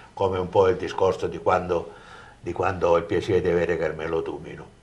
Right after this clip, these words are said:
non si trova ogni tanto con se stesso a chiedere, "Ma porca miseria,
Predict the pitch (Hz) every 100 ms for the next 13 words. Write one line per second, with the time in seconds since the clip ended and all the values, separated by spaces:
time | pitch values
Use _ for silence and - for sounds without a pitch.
0 | _ - - - - - - - - 139
1 | 175 170 175 180 170 127 107 98 - 113
2 | 101 90 92 104 101 110 92 - 90 -
3 | 87 73 - - 117 - 107 90 85 80
4 | 78 - - - 120 110 - 110 107 110
5 | 92 90 98 85 78 -